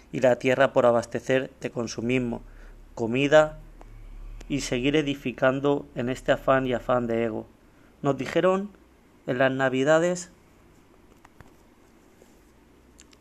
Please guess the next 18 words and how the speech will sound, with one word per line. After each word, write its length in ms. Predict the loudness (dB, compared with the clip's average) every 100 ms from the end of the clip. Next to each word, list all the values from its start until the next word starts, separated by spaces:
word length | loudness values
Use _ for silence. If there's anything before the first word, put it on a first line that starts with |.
| _ _ _ _ _ -20 _ _ _ _ -20 _ _ _ _ _
que 80 | -4
el 100 | -2
ser 200 | 0 0
humano 400 | 0 0 0 2
pasa 340 | 0 0 0 0
hambre, 300 | 0 -6 -12 -18 -6
que 80 | -4
sería 320 | 0 0 2
bueno 260 | 2 2 2
donar. 440 | 2 4 2 2 -12 _ -20 -20 -20 -8
Nos 160 | -2 -2
dijeron 400 | -2 0 0 0
cómo 260 | -2 -2
tenían 280 | 0 0 -2
que 120 | -4
ser 180 | -2 -2
nuestros 380 | -2 -4 -4 -4
negocios, 680 | -4 -2 0 0 -6 -10